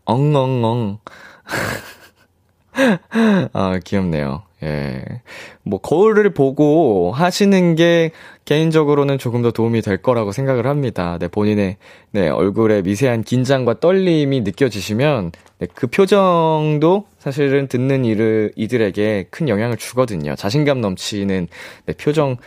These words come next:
한번 연습을 해보세요. 거울 보면서. 자, 육공이이님. "람디, 오늘 드디어 공모전을 끝냈어요. 람디 효과가 필요해요.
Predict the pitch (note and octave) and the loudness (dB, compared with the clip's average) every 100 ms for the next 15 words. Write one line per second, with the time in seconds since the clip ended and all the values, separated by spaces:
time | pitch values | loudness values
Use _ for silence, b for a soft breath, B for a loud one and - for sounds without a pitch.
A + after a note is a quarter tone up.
0 | B - B2+ A2 F#2+ A2+ A2+ G#2+ C3+ A2+ | B -8 -2 2 2 0 -2 0 0 -4
1 | - C2+ - F#2 F#2 D#2 C#2 A#1+ - - | -6 -14 -6 -2 0 -2 -6 -8 -12 -14
2 | _ _ B B B B B - B2 G2+ | _ _ B B B B B -2 0 2
3 | A2+ F3+ - G3+ - D3+ F3 F3+ A#2+ D#2 | 0 0 2 2 2 2 4 4 2 0
4 | - _ _ - C#3 F#3+ C#3 - - D3 | -6 _ _ -2 2 2 2 0 0 2
5 | E3+ - C3 E3+ G#3 G#3 D#3 E3+ F3 E3+ | 0 0 -2 2 2 2 2 2 2 0
6 | E3 G3+ G3 E3+ A#2 D#2+ - _ _ - | 2 2 2 2 0 -2 -6 _ _ -4
7 | F2 B2+ C#3 D3 D3 B2 G#2+ - - C#3 | -2 -2 -2 -2 0 0 -2 -4 -2 0
8 | G2+ F2 A#2 | 2 0 -2